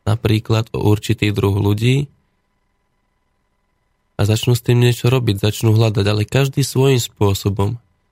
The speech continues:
A keď niekto do, do, um, keď niekto dospeje do štádia, že už je schopný pobrať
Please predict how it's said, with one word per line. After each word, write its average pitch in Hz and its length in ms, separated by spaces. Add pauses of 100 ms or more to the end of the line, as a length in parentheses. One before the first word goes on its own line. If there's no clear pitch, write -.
(720)
A 107 80
keď 110 160
niekto 139 240
do, 123 320
do, 113 300 (840)
um, 120 340 (560)
keď 113 140
niekto 139 240
dospeje 139 340
do 113 140
štádia, 110 800 (500)
že 104 80
už 117 240
je 113 60
schopný 131 560
pobrať 113 580